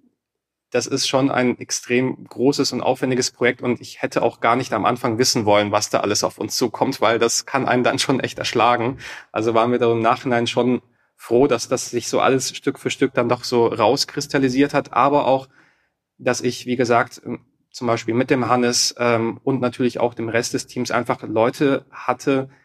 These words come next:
die, na, an die Vision einfach geglaubt haben, weil grad als Independent-Filmer, was wir ja letztendlich sind, das ist ja ein Independent-Projekt gewesen, ähm, gerade dann braucht man Leute, die auch drauf vertrauen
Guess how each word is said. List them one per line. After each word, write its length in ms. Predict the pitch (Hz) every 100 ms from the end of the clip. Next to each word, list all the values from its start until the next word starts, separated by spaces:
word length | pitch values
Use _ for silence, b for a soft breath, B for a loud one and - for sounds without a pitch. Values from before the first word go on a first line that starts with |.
| b b b _ _
die, 400 | 123 123 127 127 - _ _ _ _ _
na, 140 | 123 123
an 100 | 131
die 140 | 131
Vision 460 | 131 120 117 143 151
einfach 260 | 123 120 -
geglaubt 440 | 113 104 123 -
haben, 380 | 110 101 95 104
weil 280 | 117 117 120 b b -
grad 440 | 113 147 - - _ _ -
als 240 | 127 123
Independent-Filmer, 920 | 147 135 127 139 156 139 127 117 110
was 180 | 113 117
wir 100 | 123
ja 40 | 117
letztendlich 500 | 113 110 113 113 -
sind, 400 | 127 127 - - 76 -
das 180 | - 120
ist 200 | 147 -
ja 200 | 123 117
ein 140 | 113 110
Independent-Projekt 720 | 123 120 131 117 - 110 110
gewesen, 480 | 110 120 120 110 107 b b b b -
ähm, 420 | 110 113 110 - _ -
gerade 360 | 117 127 135
dann 240 | 120 131 120
braucht 300 | 117 135 -
man 160 | 135
Leute, 280 | 123 123 -
die 140 | 120 -
auch 160 | 120
drauf 260 | - 117 -
vertrauen 800 | - - 123 135 131 143 151